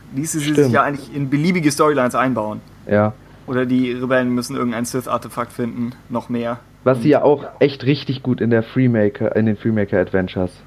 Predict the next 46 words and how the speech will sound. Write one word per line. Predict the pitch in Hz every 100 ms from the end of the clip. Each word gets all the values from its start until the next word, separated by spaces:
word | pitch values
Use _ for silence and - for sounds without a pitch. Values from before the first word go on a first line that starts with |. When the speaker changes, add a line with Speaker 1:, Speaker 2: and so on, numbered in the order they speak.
| - - - -
Speaker 2:
äh, |
Speaker 1:
Oh, | 92 87
stimmt. | 90 92
Speaker 2:
gemacht | 92 - 92
Speaker 1:
Die |
Speaker 2:
haben. | 87 85 90 - - -
Speaker 1:
hattest | - 185 202 202
du |
gesehen, | 185 185 135 110
im | 117
Gegensatz | 123 120 117
zu | -
uns? | 120 110
Speaker 2:
Genau. | 101 90 - - -
Da | 101
haben | 107
Speaker 1:
Ganz | 110
Speaker 2:
sie | 107
so | 117
eine | 113
richtig | 139 135
schöne | 139 135
Folge | 127 127 127 113
gemacht | 117 117 113 -
mit | 110 104 101
Mars | 110 117 117
und | 104 110
Hondo, | 107 110 113 127 - - - - - - - - - - - -
wo | - 104
Hondo | 107 107 107
dann, | 101 95 92 - -
ja, | 98 87
äh, | - 90 87 90 - - - - - -
mit | 98 98
in | 98 92
Mars, | 92 95 - -
äh, | 95 90 92 95 -
Burg | 110 104 -
war | 98
und | 92 95
wo | 92
dann | 90
die | 92
Hauptcharaktere | 95 - 92 85 - 98 92
der | 90
Serie, | 92 95 85 85 82